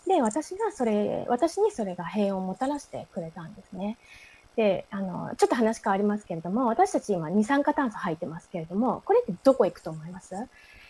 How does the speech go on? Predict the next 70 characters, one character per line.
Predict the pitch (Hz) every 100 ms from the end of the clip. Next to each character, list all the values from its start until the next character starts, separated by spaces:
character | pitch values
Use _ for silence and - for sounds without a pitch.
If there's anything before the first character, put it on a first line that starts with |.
| - -
こ | -
れ | 302
っ | 311
て | 320
森 | 240 233 294
と | 330
か、 | - 202 208 190
森 | 214 311
っ |
て | -
い | 330
う |
か、 | 320
ま | 175
あ、 |
地 | - -
球 | 359 359
が | 339
吸 | - 226
っ |
て | 208 -
く | 285
れ | 277
て |
る | 269
わ | 262
け | 254
な | 160
ん | -
で | 170
す | -
よ | -
ね。 | 214 214 - - - -
だ | 311
か | 220
ら |
そ | 208
の | 208
物 | 196 233
質 | - -
っ | -
て | 466 - 539
い |
う | 381
の |
は | 185
私 | 180 440 571
た | 339
ち | 202
の | -
間 | 185 185 196 208
を | 226
こ | 185 285 285
う | 320
行 | 311
っ | -
た | 571
り | 277
来 | -
た | 370
り | 196
し | -
て | 262
い | 240
る |
だ | 226
け | 214 -
で、 | 185 202 185 - - - -
あ | 202
の、 | 196 185 180 180 -